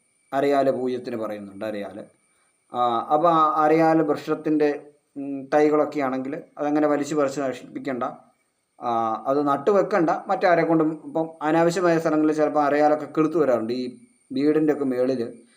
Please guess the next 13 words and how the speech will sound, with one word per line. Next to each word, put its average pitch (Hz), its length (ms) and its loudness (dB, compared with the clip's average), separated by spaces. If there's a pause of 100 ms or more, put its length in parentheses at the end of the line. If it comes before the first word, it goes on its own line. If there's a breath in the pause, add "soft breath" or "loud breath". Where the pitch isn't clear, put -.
(220 soft breath)
അല്ലെങ്കിൽ 139 320 0 (220)
നമ്മുടെ, 139 260 0 (440)
ആ, 127 40 -10 (240)
കിണറിൻ്റെ 156 380 2
ഒക്കെ 135 140 -2
അടുത്ത് 123 260 -4
പൊങ്ങി 131 220 -4
വരുവാണെങ്കിൽ 120 500 -4
അത് 135 180 -4
ഭാവി 156 380 2
വളർന്നുകൊണ്ടിരുന്ന് 139 480 0
കഴിഞ്ഞാൽ 131 220 -4
അതിൽ 131 120 -6